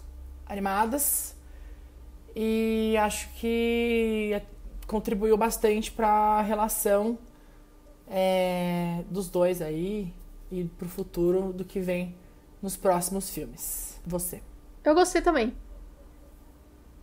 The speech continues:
Speaker 2: Bom, gente, a gente volta na próxima semana. <laughs> Não, eu go-, eu gostei também, inclusive, eu, eu acho que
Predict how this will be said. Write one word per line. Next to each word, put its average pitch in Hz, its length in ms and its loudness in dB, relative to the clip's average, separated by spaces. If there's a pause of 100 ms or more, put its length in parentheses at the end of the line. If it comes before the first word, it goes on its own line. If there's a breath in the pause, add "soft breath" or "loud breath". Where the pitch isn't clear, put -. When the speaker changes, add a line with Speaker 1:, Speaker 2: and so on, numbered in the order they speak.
(640)
Speaker 2:
Bom, 277 180 10
gente, 240 260 -2
a 240 40 0
gente 233 200 -4
volta 240 220 2
na 226 80 -2
próxima 226 340 -2
semana. 294 640 0
<laughs> - 40 -12
Não, 339 220 12
eu 302 120 12
go-, 320 120 6
eu 302 160 12
gostei 349 240 8
também, 330 220 8
inclusive, 330 440 4
eu, 302 240 6
eu 285 140 10
acho 302 320 2
que 277 920 0